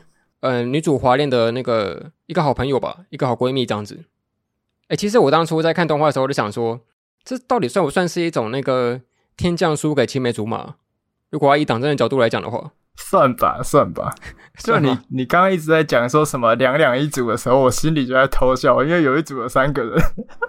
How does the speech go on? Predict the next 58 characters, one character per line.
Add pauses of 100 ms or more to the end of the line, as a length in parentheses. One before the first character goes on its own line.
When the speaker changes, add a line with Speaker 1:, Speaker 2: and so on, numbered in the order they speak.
(220)
Speaker 2:
<laughs>
Speaker 1:
哎，
这
真
的
很
残
酷
哎，
他
刚
好
九
个
人，
然
后
就
是
奇
数，
配
不
成
两
人
一
组。 (540)
Speaker 2:
对
啊，
他
就
只
能， (140)
哎，
跟
他
们
放
在
一
起。
然
后
你
刚
刚
说
什
么， (100)
哎，
可
能
两
两 (160)
住
一
间，